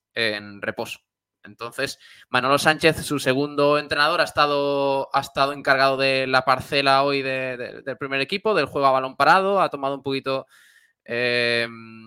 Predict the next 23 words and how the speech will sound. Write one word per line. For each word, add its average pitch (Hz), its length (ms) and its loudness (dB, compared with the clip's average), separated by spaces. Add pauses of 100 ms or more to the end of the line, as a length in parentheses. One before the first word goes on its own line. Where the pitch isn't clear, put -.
(200)
las 131 200 6
riendas 135 640 0
del, 117 440 0
del 117 380 -2
primer 120 260 -6
equipo, 170 500 0
ha, 123 400 -2
se - 160 -8
ha - 20 -4
encargado 143 320 -4
un 135 80 -16
poquito 135 240 -4
de 131 100 0
llevar 123 380 0
la, 127 300 -2
la 131 180 -8
dinámica 135 480 -10
de, 127 220 -12
del 131 160 -8
entrenamiento 135 560 -4
de 143 80 4
hoy 202 260 2 (580)
y, 143 920 4